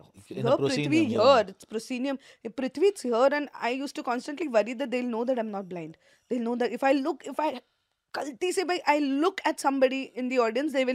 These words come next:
Speaker 1: know that I'm not blind.
Speaker 2: So how did you do it?
Speaker 1: Uh, a little out focus I used to be.
Speaker 2: Throughout?
Speaker 1: Yeah.
Speaker 2: Wow.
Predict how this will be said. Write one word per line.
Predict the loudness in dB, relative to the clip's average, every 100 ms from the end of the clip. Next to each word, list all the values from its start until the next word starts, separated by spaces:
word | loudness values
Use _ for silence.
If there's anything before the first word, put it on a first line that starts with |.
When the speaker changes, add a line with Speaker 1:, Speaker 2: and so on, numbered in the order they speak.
| -2
Speaker 1:
know | -2
that | 0
I'm | 0
not | -4 -8
blind. | -8 -12 -12 -10
Speaker 2:
So |
how | -8
did | -6
you | -6
do | -6 -8
it? | -10 _ _ _ _
Speaker 1:
Uh, | -20 -18 -14 -8
a |
little | -4 -2
out | -2 -4
focus | -8 -10 -10 -14 -16
I |
used | -18 -20 _
to | _
be. | _ _ _ -8
Speaker 2:
Throughout? | -4 -4 -6 _ _
Speaker 1:
Yeah. | -4 -4 -4 -12 _ _ _
Speaker 2:
Wow. | -10 -8 -8 -10